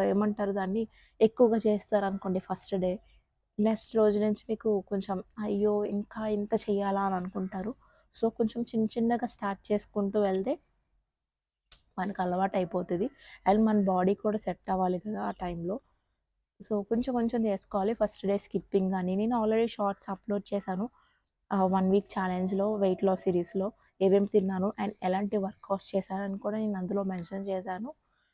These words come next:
చూడకపోయి ఉంటే వెళ్ళి చూడండి, స్టార్టింగ్‌లోనే ఉంటాయి అన్నమాట ఆ వీడియోస్ అనేవి. And then తర్వాత స్కిప్పింగ్ చేయొచ్చు, జంపింగ్ జాక్స్ చేయొచ్చు, హై నీస్ చేయొచ్చు,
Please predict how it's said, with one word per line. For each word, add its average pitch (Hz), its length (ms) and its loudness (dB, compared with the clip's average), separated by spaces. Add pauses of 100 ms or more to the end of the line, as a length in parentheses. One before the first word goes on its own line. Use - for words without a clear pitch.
(140)
చూడకపోయి 220 560 4
ఉంటే 202 220 0
వెళ్ళి 196 260 0
చూడండి, 190 400 -2
స్టార్టింగ్‌లోనే 202 720 -2
ఉంటాయి 190 320 -4
అన్నమాట 180 360 -4
ఆ 190 120 -4
వీడియోస్ 175 420 -2
అనేవి. 180 320 -4 (640)
And 214 180 2
then 233 180 2
తర్వాత 220 480 -2 (1800)
స్కిప్పింగ్ 214 500 4
చేయొచ్చు, 190 500 0 (180)
జంపింగ్ 190 520 0
జాక్స్ 190 280 -6
చేయొచ్చు, 180 440 -6
హై 220 260 -4
నీస్ 202 280 -2
చేయొచ్చు, 185 460 -6